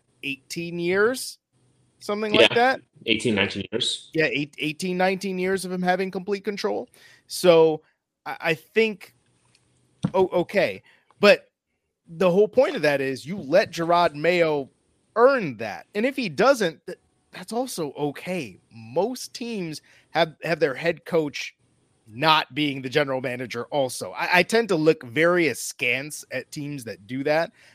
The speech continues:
Speaker 1: I feel like it's kind of a recipe for disaster, um, to, uh, to have the head coach have that level of power, especially if they haven't proven that they deserve it. Like, for example, somebody like,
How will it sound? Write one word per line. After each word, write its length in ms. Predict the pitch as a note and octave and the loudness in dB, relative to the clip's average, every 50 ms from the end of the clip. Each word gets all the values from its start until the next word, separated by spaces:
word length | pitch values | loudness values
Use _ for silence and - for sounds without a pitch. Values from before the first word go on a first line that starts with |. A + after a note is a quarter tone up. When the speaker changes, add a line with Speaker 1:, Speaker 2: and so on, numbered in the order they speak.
| _ | _
Speaker 1:
I 120 | - - C3 | -8 -8 -6
feel 200 | - D3 D3 C#3 | -2 0 0 2
like 200 | C#3 C3 - B2 | 2 0 -2 -4
it's 120 | A2+ - | -8 -12
kind 480 | - - - - A3+ A3+ A3 A3+ A3 G3+ | -16 -18 -10 -4 -2 0 0 2 2 2
of 80 | F#3+ | 2
a 80 | D#3+ D3+ | 0 0
recipe 580 | C#3 B2+ B2+ C3+ - - C3+ A#2+ - A#2+ A#2 A#2 | 0 0 -2 -4 -6 -8 -12 -12 -10 -12 -12 -12
for 380 | _ - B2 A#2 A2+ A2+ G2+ F#2 - | _ -10 -10 -10 -10 -12 -14 -14 -12
disaster, 760 | - A#2+ G#2 B2+ A#2 A#2 A#2+ A#2 - - - B2 C3 C3+ - _ _ _ _ _ _ _ _ - C#3+ | -12 -8 -6 -4 -4 -2 -4 -4 -6 -8 -8 -8 -8 -10 -10 _ _ _ _ _ _ _ _ -2 0
um, 420 | C#3 C3+ B2+ B2 A#2+ A2+ A2+ A2 - | 2 2 2 2 0 -2 -6 -8 -4
to, 140 | - C#3+ - | -4 -4 -2
uh, 120 | D3 C#3+ - _ - | -4 -8 -8 _ -6
to 60 | C#3+ | -2
have 200 | C3+ C3+ C3+ A#2 | -2 -2 -2 -4
the 80 | B2 B2 | -4 -4
head 180 | C#3+ C#3+ B2 | -4 -4 -4
coach 240 | - D3+ C3+ B2 - | -6 -8 -8 -6 -6
have 240 | D3 C#3 B2+ A2 F2 - _ G2 F#2 F#2 | -6 -6 -6 -6 -10 -16 _ -20 -12 -6
that 300 | A2 C3+ C3+ D3+ C#3+ - _ - | 0 2 2 2 2 0 _ -4
level 380 | D#3 E3+ E3+ E3+ E3 F3+ F#3 F#3 | 0 2 2 2 2 2 0 0
of 100 | F3+ - | -2 0
power, 460 | - G3 F3+ G3 G#3 A3 A#3 A#3+ A#3+ _ _ _ _ _ _ _ _ _ _ - | 0 2 2 4 2 0 -2 -4 -8 _ _ _ _ _ _ _ _ _ _ -8
especially 400 | F3 E3 - F#3 F3 - F3 D#3+ | -4 0 4 4 4 4 2 0
if 80 | D3 - | 2 2
they 100 | D#3 C#3+ | 2 2
haven't 320 | C#3+ B2+ B2+ - - _ | 2 0 -4 -6 -8 _
proven 400 | - - - D#3+ D3+ C3+ D3 C3+ | -12 -6 -2 -2 -2 -2 -2 -4
that 100 | C3+ C3 - | -4 -4 -4
they 100 | C#3 C3 | -6 -6
deserve 460 | A2 A2+ G2+ F#2+ G#2 B2+ C3+ C3 G#2 | -6 -8 -10 -8 -6 -4 -4 -4 -4
it. 160 | A#2 G#2+ - _ _ _ _ _ - | -6 -8 -10 _ _ _ _ _ -4
Like, 140 | - C#3 - | -4 -4 -2
for 140 | - F#3+ | 0 0
example, 340 | F3 D3+ E3 D#3+ D#3 - C#3+ | 0 4 4 4 4 2 0
somebody 340 | C3 - E3+ E3 D#3+ D#3 D3+ | -4 -2 -2 -2 -2 -2 -2
like, 280 | D3 C#3+ C3+ B2 - | 0 0 0 -2 -4